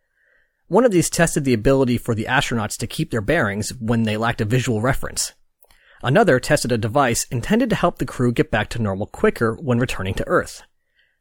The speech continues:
The device was essentially a big inflatable cuff, now imagine a blood pressure machine, that was worn around the pilot's thighs. The cuff would inflate for two minutes out of every six.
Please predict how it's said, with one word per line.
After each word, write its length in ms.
The 60
device 380
was 140
essentially 480
a 100
big 320
inflatable 560
cuff, 380
now 100
imagine 380
a 160
blood 240
pressure 240
machine, 420
that 180
was 160
worn 280
around 240
the 80
pilot's 500
thighs. 480
The 80
cuff 320
would 120
inflate 380
for 140
two 260
minutes 340
out 100
of 180
every 180
six. 480